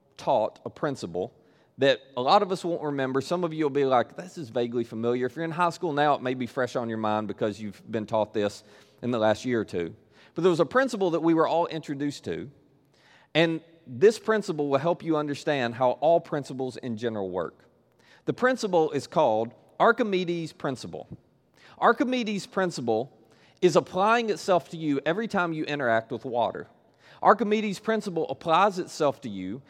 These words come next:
and shows up in your life every time you wash dishes and take a bath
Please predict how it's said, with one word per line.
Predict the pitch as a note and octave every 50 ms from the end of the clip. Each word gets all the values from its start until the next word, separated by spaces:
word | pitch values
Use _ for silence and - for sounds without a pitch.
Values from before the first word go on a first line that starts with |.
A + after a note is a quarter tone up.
| - -
and | C3 B2+
shows | - - - G3+ A3 A3+ A3+ G3+
up | G3+ F#3+ -
in | F3+ F3+ F3
your | E3+ E3 D#3+ D3+
life | A#2+ G#2 G2+ F#2+ A2+ - - -
every | D#3 D#3 F#3 F3+
time | - F3 E3 E3
you | D#3 C#3
wash | B2+ C3 D#3+ G3+ G#3 -
dishes | - D#3+ D3+ C#3+ - D#3 D#3 C#3
and | - - A2+
take | - C3 C3 -
a | F#3+
bath | F3 C#3 F#2+ F2 F#2+ D3+ - -